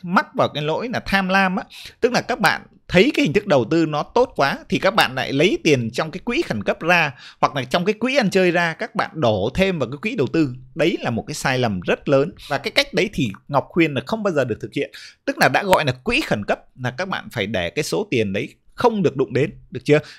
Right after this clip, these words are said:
Còn khi mà cái hình thức đầu tư nó được, ừ, nhận được thì các bạn sẽ đưa nó quay ngược trở lại để nó gia tăng cái quỹ khẩn cấp lên, hoặc là nó như một cái khoản tích lũy của mình ấy, thì tức là cái mô hình nó phải chảy ngược lại,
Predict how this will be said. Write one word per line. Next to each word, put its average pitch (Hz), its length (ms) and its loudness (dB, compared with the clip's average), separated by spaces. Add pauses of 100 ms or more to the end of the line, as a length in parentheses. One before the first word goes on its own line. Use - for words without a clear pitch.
(120)
Còn 139 260 2
khi 233 460 0
mà 156 140 2
cái 196 200 -2
hình 190 220 2
thức 208 140 -2
đầu 127 220 4
tư 175 200 6
nó 165 380 2
được, 156 300 4 (180)
ừ, 127 60 -8 (220)
nhận 165 220 -2
được 147 280 4
thì 131 120 -6
các - 180 -2
bạn - 160 2
sẽ - 140 -2
đưa 170 260 4
nó 165 80 -6
quay 165 260 -4
ngược 131 280 0
trở 90 160 -2
lại 98 260 -4
để 92 140 -6
nó 120 120 -6
gia 143 200 -2
tăng 131 220 -2
cái 135 140 -4
quỹ - 120 -6
khẩn 107 180 -6
cấp - 180 -4
lên, 151 220 4 (400)
hoặc 135 220 0
là 98 580 0
nó 139 140 -2
như 202 160 6
một 156 140 2
cái 269 80 -8
khoản 95 280 -6
tích 254 180 -6
lũy 254 300 -2
của 131 60 -6
mình 107 200 -2
ấy, - 60 -14 (100)
thì 117 260 -4
tức 214 100 0
là 123 100 -2
cái 160 140 -6
mô 143 140 0
hình 113 220 0
nó 120 100 -4
phải 101 140 -6
chảy 82 360 -4
ngược 131 300 0
lại, 101 180 -8